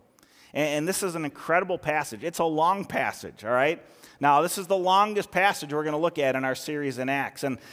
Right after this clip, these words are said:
and I debated, what do I do with this? Do I break it up? But here's the deal. It's all one story. Okay, it's, it's a, it's an extended story, and we really need to get the feel of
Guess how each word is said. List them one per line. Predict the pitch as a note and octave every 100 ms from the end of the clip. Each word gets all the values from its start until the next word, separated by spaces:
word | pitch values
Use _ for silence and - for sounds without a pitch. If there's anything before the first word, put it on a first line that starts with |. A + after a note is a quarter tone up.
| -
and | B2+ C#3+
I | E3
debated, | E3 D#3 F#3 F3
what | C#3 F3+
do | G3
I | F#3
do | F3
with | E3
this? | B2+
Do | A2+
I | C3+
break | A#2+ D#3 F3+
it | E3
up? | E3+ -
But | D#3
here's | G#3+
the | G3
deal. | E3 F3+
It's | C#3 C#3+ -
all | D#3 F3 F#3
one | E3+ E3 D#3+
story. | - - C3 C3+ A2+ F2 _ _ _ _
Okay, | - F3 E3+
it's, | - -
it's | D3+
a, | D3+ C3+ D3+
it's | C3+ -
an | E3
extended | - - - - F#3 F#3
story, | - - D#3+ C#3+
and | C3
we | C#3+ C#3+
really | D3 G3 F#3+
need | E3+ F3
to | D#3+
get | D#3+
the | D#3+
feel | - - F3 D3+
of | C3